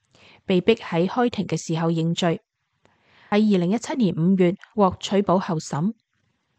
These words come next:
謝陽上個月去湖南永順縣看望被強制關入精神病院嘅懷孕女教師李甜甜，之前又曾到上海探望公民記者張展。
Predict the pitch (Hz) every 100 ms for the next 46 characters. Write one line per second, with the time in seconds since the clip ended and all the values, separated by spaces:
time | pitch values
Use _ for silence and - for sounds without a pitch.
0 | _ _ _ _ - 240 226 185 196 240
1 | 233 254 220 214 240 233 175 160 160 170
2 | 175 208 - 180 170 190 233 _ - -
3 | 226 208 185 190 185 - - 185 196 196
4 | 240 247 190 247 240 214 185 160 165 160
5 | 202 202 170 170 143 160 165 160 151 170
6 | 175 175 - 233 226 151 165 175 151 175
7 | 151 - _ _ _ _ _ - _ -
8 | 226 - 165 170 170 - 165 190 208 196
9 | 170 180 180 220 - _ - 233 226 190
10 | 202 302 254 151 180 180 147 170 - 240
11 | 226 220 147 139 190